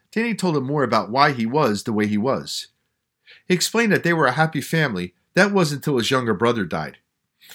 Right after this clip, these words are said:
After that, his dad blamed his mom for his brother's death, and his mom blamed his dad. His dad finally left one day, and life hadn't been the same for him or his mom since. After hearing Danny's story,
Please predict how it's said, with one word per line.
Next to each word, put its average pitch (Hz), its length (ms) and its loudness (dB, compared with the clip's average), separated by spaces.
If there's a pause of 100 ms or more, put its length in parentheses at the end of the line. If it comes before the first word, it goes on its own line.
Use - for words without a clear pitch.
(120)
After 196 300 0
that, 151 220 2
his 120 140 -4
dad 143 280 0
blamed 135 240 -2
his 117 180 -4
mom 120 240 -2
for 104 160 -6
his 104 140 -6
brother's 104 400 -4
death, 104 320 -2 (340)
and 160 80 -4
his 139 100 -2
mom 147 220 2
blamed 123 260 0
his 104 160 -4
dad. 117 320 0 (640)
His 156 140 -2
dad 240 220 0
finally 135 320 0
left 180 240 2
one 110 160 -2
day, 101 340 -4 (320)
and 143 120 -2
life 214 200 2
hadn't 147 260 0
been 127 140 -2
the 123 100 -4
same 131 280 -2
for 113 140 -4
him 135 220 -4
or 107 80 -2
his 104 120 -4
mom 107 260 0
since. - 520 -6 (640)
After 202 240 2
hearing 208 320 2
Danny's 139 320 0
story, 107 420 -2